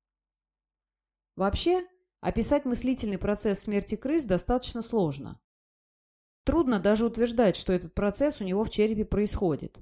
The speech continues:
Однако, в данный момент смерть крыс испытывала определенные сомнения по поводу правильности своего решения привлечь к переговорам ворона. Но люди всегда считали слова такими важными.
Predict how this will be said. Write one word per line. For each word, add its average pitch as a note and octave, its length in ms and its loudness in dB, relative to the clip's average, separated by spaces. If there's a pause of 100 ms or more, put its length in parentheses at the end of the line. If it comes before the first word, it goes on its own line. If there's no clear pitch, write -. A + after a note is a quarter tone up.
(600)
Однако, G#3 640 -2 (300)
в F3 100 -16
данный A#3 240 2
момент B3 400 -2
смерть A3 340 -2
крыс C#4+ 320 -4
испытывала B3+ 560 -2
определенные G#3 580 -2
сомнения G3+ 600 -2
по E3+ 120 -4
поводу G#3+ 360 -2
правильности G#3 580 -2
своего F3+ 380 0
решения G#3+ 520 -2
привлечь E3+ 440 -2
к - 80 -20
переговорам E3 560 -2
ворона. D#3 500 -4 (1160)
Но D#4 280 2
люди B3 300 2
всегда A#3+ 360 2
считали F3 440 0
слова F3 360 0
такими E3+ 400 -6
важными. E3 640 -6